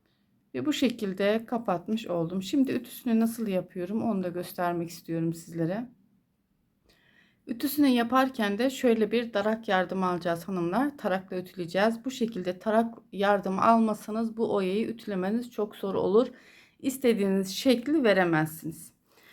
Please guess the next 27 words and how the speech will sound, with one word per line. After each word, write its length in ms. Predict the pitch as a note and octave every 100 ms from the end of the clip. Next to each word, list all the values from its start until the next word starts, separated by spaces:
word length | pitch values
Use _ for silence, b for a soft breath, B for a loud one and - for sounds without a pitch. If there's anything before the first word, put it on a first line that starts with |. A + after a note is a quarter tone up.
| b b
Şimdi 300 | - D#4+ D4
yazmamızı 680 | C#4+ C#4+ C#4 C#4 B3 A#3+ A#3+
bitirdik. 400 | A#3+ B3+ A3 A#3
Şöyle 380 | - A#3+ G#3+ A#3+
ütü 200 | - C4
masasına 720 | A3+ G#3+ - G#3+ G3 G3+ A3+
serdik 580 | A#3 A#3+ G#3+ G3 A#3 A3+
hanımlar. 500 | G3 F#3+ F#3 F#3+ A3+
Şöyle 420 | - G#3+ F#3+ F#3+
bakın 260 | F#3+ G3+
ütü 220 | G3+ A3+ G#3
masasına 440 | F#3 E3 - F#3
yazmamızı 640 | G#3 G#3 G3 F#3 F3+ G#3+
serdik. 440 | A3+ G3 F3+ - A3
Ne 80 |
yapıyoruz? 680 | A#3 A#3+ A#3 G#3 F#3+ A3 A3+ b b b b b b b _
Şu 140 | D#4+
şekilde 800 | D4+ C4 A3+ - G3 F#3+ G3+ A3
tarakla 640 | - B3 B3 A#3 G#3 G#3 G#3
bakın 360 | G#3 G3+ G3
böyle 300 | A3+ G#3 F#3+
düzeltiyorum. 840 | G3+ G#3+ A#3+ A#3 A#3 A3 G3+ G#3 G#3+
Alttan 480 | A#3+ B3 A#3+ G#3+ G#3+
ütüyü 360 | A3+ A3+ A3 A3
vuruyorum. 560 | G3 F#3+ F#3 E3 E3
Şöyle 360 | E3+ F#3 D#3+ E3+
bakın. 300 | E3 E3